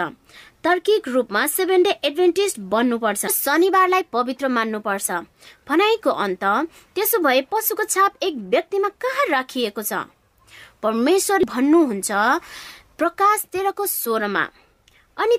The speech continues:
त्यसले साना र ठुला, धनी र गरिब, फुक्का र कमारा सबैलाई तिनीहरूको दाहिने हात वा निधारमा छाप लगाउन लायो। र यो छाप वास्तविक नभएर साङ्केतिक हो।"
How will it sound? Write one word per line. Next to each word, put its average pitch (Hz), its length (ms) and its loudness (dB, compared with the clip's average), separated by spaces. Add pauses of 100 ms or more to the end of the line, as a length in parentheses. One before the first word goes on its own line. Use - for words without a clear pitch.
त्यसले 381 300 2
साना 453 500 0
र 453 80 0
ठुला, 311 260 0
धनी 269 440 0
र 381 100 2
गरिब, 339 400 2 (280)
फुक्का 427 500 -2
र 370 140 -2
कमारा 220 440 -2
सबैलाई 427 520 -2
तिनीहरूको 269 500 -4
दाहिने 294 440 0
हात 359 320 0
वा 208 120 0
निधारमा 320 460 0
छाप 240 380 -2
लगाउन 196 320 0
लायो। 190 440 -2 (520)
र - 20 4
यो 453 220 4
छाप 339 340 0 (140)
वास्तविक 330 480 -2
नभएर 359 420 2
साङ्केतिक 233 760 -2
हो।" 185 240 -8